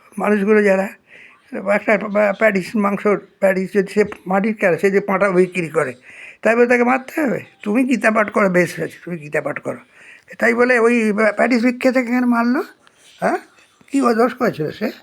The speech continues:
সে ব্যবসা করছিল, তাই জন্য তো আপনি তাকে মেরে দিলেন। তুমি গীতা পাঠ করছো, করো। হ্যাঁ, কী আরাম হয়েছে বলো তো? কেউ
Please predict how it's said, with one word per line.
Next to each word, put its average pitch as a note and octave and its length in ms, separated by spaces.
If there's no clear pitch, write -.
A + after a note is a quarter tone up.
সে G3+ 180
ব্যবসা A3 280
করছিল, E4 280
তাই G#3+ 160
জন্য A#3+ 140
তো C#4 60
আপনি B3 160
তাকে C4+ 220
মেরে D4 200
দিলেন। D3 220
তুমি B3+ 160
গীতা A3 260
পাঠ C4 180
করছো, B3 180
করো। A3+ 200
হ্যাঁ, G#3+ 180
কী - 180
আরাম - 220
হয়েছে A#3 260
বলো E4 200
তো? - 80
কেউ G#3 140